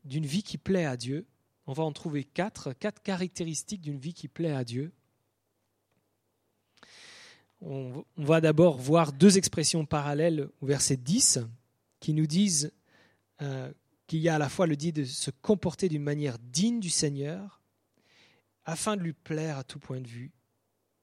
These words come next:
Deux, deux expressions parallèles.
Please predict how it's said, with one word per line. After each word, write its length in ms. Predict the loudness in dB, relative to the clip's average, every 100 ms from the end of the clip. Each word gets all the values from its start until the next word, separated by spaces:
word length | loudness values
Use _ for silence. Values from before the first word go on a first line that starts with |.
| _ _ _ _ _
Deux, 360 | -6 -4 -6 -8
deux 180 | -6 -4
expressions 500 | -4 -6 -6 -4 -4
parallèles. 600 | -4 -6 -4 -6 -6 -8